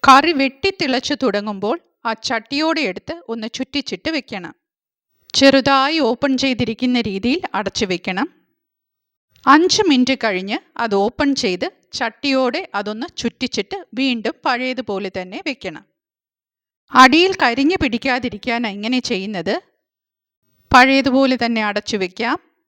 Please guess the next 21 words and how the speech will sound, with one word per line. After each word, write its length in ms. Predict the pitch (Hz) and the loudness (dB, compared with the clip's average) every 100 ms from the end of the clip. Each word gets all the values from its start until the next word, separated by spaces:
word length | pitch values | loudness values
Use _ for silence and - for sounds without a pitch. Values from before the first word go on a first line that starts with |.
| _ _ _ _ _ _ - 339 | _ _ _ _ _ _ -2 2
അഞ്ച് 220 | 359 - 311 | 4 4 4
മിനിറ്റ് 240 | 254 240 240 | 4 2 0
കഴിഞ്ഞ് 260 | 226 247 285 | 0 0 0
വീണ്ടും 320 | 247 240 226 294 196 | 0 -2 -2 -2 -2
ഓപ്പൺ 260 | 202 208 196 | -2 -2 -2
ചെയ്തു. 320 | 190 165 170 - _ _ _ _ _ _ _ _ - | -4 -4 -8 -12 _ _ _ _ _ _ _ _ 4
കറി 220 | 262 254 254 | 6 6 4
പാകത്തിന് 600 | 269 233 254 277 262 277 240 | 4 6 4 0 -2 -2 -2
വറ്റി 480 | 220 214 - 349 359 277 | -2 -6 -6 -8 -8 -8
എണ്ണയൊക്കെ 580 | 226 269 285 262 - 226 | -2 0 2 0 -4 -4
തെളിഞ്ഞു 280 | 220 240 254 214 | -4 -2 -2 -2
വന്നിട്ടുണ്ട്. 560 | 196 247 - 185 185 349 - _ _ _ _ _ _ _ _ 233 247 | -2 -4 -4 -4 -2 -4 -6 _ _ _ _ _ _ _ _ 8 8
ആവശ്യത്തിന് 640 | 247 262 - 277 294 403 247 | 8 4 2 2 0 0 -2
ഗ്രേവിയും 560 | 226 254 254 190 247 370 | 0 2 0 0 -2 -2
ഉണ്ട്. 200 | 262 208 - _ _ _ _ _ _ _ _ _ - 269 | -2 -4 -8 _ _ _ _ _ _ _ _ _ 4 6
ഒന്നുകൂടി 480 | 330 427 285 262 269 | 6 4 4 2 0
ചുറ്റിച്ചിട്ട് 540 | 262 196 254 - 247 427 - | -2 -2 -4 -4 -2 -4 -4
വെക്കുകയാണ്. 680 | 226 220 - 294 233 175 196 320 _ _ _ _ _ _ _ _ _ - | -4 -4 -2 -2 0 -2 -4 -6 _ _ _ _ _ _ _ _ _ 4
ഫ്ലെയിം 280 | 262 302 415 285 | 4 6 4 4
ഓഫ് 160 | 277 | 4
ചെയ്തു 260 | - 311 | 0 2